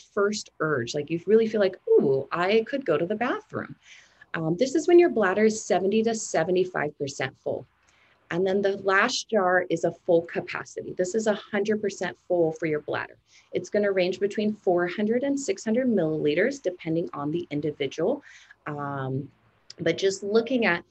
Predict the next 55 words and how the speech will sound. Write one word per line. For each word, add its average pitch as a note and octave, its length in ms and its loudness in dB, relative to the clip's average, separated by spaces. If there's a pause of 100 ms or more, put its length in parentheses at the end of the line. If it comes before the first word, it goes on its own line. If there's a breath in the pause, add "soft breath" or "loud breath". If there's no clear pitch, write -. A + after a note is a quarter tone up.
(360)
if F3+ 140 -4
we're F3+ 100 4
starting A#3 420 2
to B3 100 -4
go A3 120 4
to G3+ 80 4
the F3+ 100 2
bathroom A3+ 440 0
when F3+ 120 2
we F3+ 200 0
only G#3 220 2
have G3 200 -4 (160)
this F#3 260 0
much F3 260 -4
urine, E3 500 0
but - 180 -6
this A#3+ 160 0
is G3+ 180 0
how G3+ 140 -6
much F#3 180 -4
our D#3+ 120 2
bladder D3+ 440 -2
can C#3 220 -6 (240)
hold, G3+ 400 6 (380 loud breath)
then F#3+ 140 0
we're F3+ 100 -2
retraining G#3+ 640 -2
our D#3+ 120 0
brain E3 720 0 (200 soft breath)
to E3+ 380 0 (120)
think G3 300 2
this F3+ 340 -2
is D#3+ 160 -2
normal, D#3 640 2 (260 soft breath)
when D#3 140 -4
in D3 120 -2
fact, - 540 0
we F3 120 2
wanna D#3+ 280 -2
have D#3 240 -6
a D3 60 -4
full C#3+ 340 -2
bladder C#3 260 0
when C3+ 160 -6
we're C3+ 120 -2
voiding. A#2+ 360 -4
And E3+ 80 -2
we'll G3+ 100 0
talk - 260 -2
a - 20 4
little A3 180 4
bit - 160 4
more E3+ 160 2
about D#3 300 0
this C#3+ 200 -2